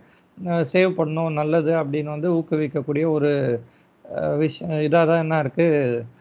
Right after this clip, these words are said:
இப்போ கூட ஒரு நாலஞ்சு மாசத்துக்கு முன்னாடி, கொரோனா பிரச்சனைக்கு முன்னாடியே பார்த்தீங்கன்னா, பொருளாதாரம் கொஞ்சம் மந்த, மந்த நிலையில் தான் இருக்கு, அது இதுன்னு சொல்லிட்டு, அந்த அஞ்சு ரூபா, அஹ்,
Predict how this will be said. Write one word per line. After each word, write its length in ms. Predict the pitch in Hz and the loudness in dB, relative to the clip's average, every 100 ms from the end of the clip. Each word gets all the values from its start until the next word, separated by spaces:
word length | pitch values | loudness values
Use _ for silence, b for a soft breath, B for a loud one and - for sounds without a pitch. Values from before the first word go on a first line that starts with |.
| b b - | b b -16
இப்போ 280 | 143 151 180 | -14 -4 2
கூட 160 | 175 190 175 160 143 135 _ 170 | 4 6 6 2 -2 -6 _ -8
ஒரு 240 | 165 156 | -4 0
நாலஞ்சு 440 | 160 165 190 180 180 | 2 2 2 0 0
மாசத்துக்கு 500 | 185 196 190 175 165 | 0 -2 -6 -8 -8
முன்னாடி, 440 | 170 175 170 190 | -6 -2 -2 -2
கொரோனா 360 | 180 180 202 196 | -2 -2 -2 -4
பிரச்சனைக்கு 520 | 175 165 180 175 165 | -4 -6 -4 -6 -6
முன்னாடியே 400 | 160 165 175 180 | -4 -2 0 0
பார்த்தீங்கன்னா, 540 | 180 143 151 147 156 240 - b b b b _ - 190 | 0 -2 -4 -2 0 -2 -4 b b b b _ -12 -6
பொருளாதாரம் 600 | 175 190 208 196 185 185 | -2 2 4 4 2 0
கொஞ்சம் 200 | 180 175 | -4 -6
மந்த, 280 | 165 170 180 | -4 -4 -4
மந்த 260 | 160 175 190 | -4 -2 -2
நிலையில் 360 | 185 170 165 | -2 -2 0
தான் 140 | 160 165 | -2 -2
இருக்கு, 240 | 139 165 | -2 -2
அது 180 | 156 156 | -2 -2
இதுன்னு 220 | 147 165 | -4 -6
சொல்லிட்டு, 420 | 143 147 143 165 185 269 _ b b b b - | -6 -4 -2 0 0 -2 _ b b b b -14
அந்த 240 | 185 180 | -2 0
அஞ்சு 220 | 185 190 | 2 2
ரூபா, 240 | 185 180 202 185 165 147 131 123 117 _ _ - | 0 4 4 4 4 4 2 -2 -6 _ _ -8
அஹ், 140 | 156 | -6